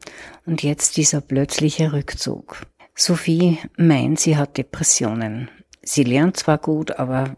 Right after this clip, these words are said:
wir machen uns trotzdem große Sorgen, weil sie so distanziert zu uns ist und nicht einmal ihre Freundinnen trifft,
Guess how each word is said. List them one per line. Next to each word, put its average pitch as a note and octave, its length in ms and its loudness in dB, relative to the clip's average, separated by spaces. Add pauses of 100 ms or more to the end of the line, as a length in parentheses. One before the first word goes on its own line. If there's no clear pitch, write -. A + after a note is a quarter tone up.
wir D3+ 160 6
machen C3+ 440 0
uns C3+ 300 -4
trotzdem C#3 560 -6
große C#3+ 380 -4
Sorgen, C#3 540 2 (140)
weil C#3+ 280 2
sie - 160 0
so - 180 2
distanziert C#3 720 -4
zu - 140 -6
uns - 340 -4
ist - 560 0
und B2+ 200 -6
nicht D3 260 0
einmal A#2+ 320 -4
ihre B2+ 240 -6
Freundinnen A#2+ 580 -6
trifft, - 520 -10